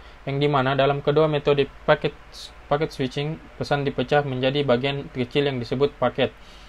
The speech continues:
Setiap paket ditandai dengan sumber yang tepat dan alamat tujuan karena paket memiliki panjang maksimum didefinisikan secara ketat. Karena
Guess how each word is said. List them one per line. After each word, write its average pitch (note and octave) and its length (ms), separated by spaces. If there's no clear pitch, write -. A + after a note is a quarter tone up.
Setiap D#3+ 400
paket D#3 240
ditandai C3+ 400
dengan C3 240
sumber C#3+ 320
yang B2 320
tepat C#3+ 320
dan B2 160
alamat B2 400
tujuan C3 320
karena A#2+ 340
paket D3 380
memiliki C3 320
panjang C#3 400
maksimum C3 480
didefinisikan C3 1120
secara B2+ 340
ketat. C#3 380
Karena C#3 300